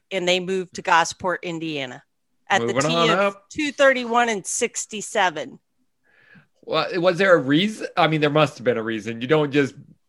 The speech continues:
Speaker 2: nobody's
Speaker 1: Uh,
Speaker 2: like,
Speaker 1: they,
Speaker 2: "Gosport."
Speaker 1: they
Speaker 2: That's
Speaker 1: hated Indianapolis.
Speaker 2: Yeah,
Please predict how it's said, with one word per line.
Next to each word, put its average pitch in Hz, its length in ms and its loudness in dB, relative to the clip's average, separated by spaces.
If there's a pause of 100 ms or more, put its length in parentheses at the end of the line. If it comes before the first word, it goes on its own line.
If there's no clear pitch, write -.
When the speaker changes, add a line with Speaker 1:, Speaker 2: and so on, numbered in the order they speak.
(220)
Speaker 2:
nobody's 160 640 4
Speaker 1:
Uh, 143 40 -4
Speaker 2:
like, 123 300 0
Speaker 1:
they, 277 260 4
Speaker 2:
"Gosport." 277 640 2
Speaker 1:
they 285 180 4
Speaker 2:
That's 302 160 2
Speaker 1:
hated 277 240 0
Indianapolis. 190 1120 -4 (800)
Speaker 2:
Yeah, 139 340 2